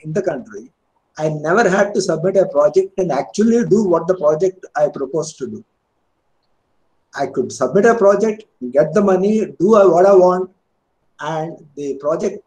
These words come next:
uh, evaluation, they were always happy that something came out of it, and that was the end of it. You don't have that kind of freedom in the West. Once you give a, a project,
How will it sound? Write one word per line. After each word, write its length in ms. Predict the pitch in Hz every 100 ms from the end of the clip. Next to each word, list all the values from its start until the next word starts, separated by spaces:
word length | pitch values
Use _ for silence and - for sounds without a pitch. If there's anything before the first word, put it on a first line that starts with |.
| -
uh, 340 | 143 139 135 127 127 _ 151
evaluation, 760 | 180 208 196 185 180 190 165
they 100 | 156
were 160 | 160 147
always 400 | 170 185 208 147
happy 360 | 143 - 170
that 160 | 165 147
something 400 | - 165 175 180
came 180 | 160 160
out 140 | 147
of 100 | 139 139
it, 160 | 131 _ _ _ -
and 140 | 160
that 140 | 156 202
was 140 | 151 143
the 80 |
end 160 | 127 113
of 140 | 113
it. 120 | 101 -
You 220 | - 190
don't 240 | 180 220 160
have 160 | 165
that 180 | 151 151
kind 140 | 196 180
of 80 | 160 -
freedom 260 | 165 165 156
in 100 | 127
the 80 | 117
West. 340 | 98 - - _ _ _ _ _ _
Once 240 | 135 143 147
you 80 | 139
give 240 | - 190
a, 380 | 208 180 143 - _ _ _ _ _ _ _ -
a 100 | 139
project, 540 | 131 147 160 220 -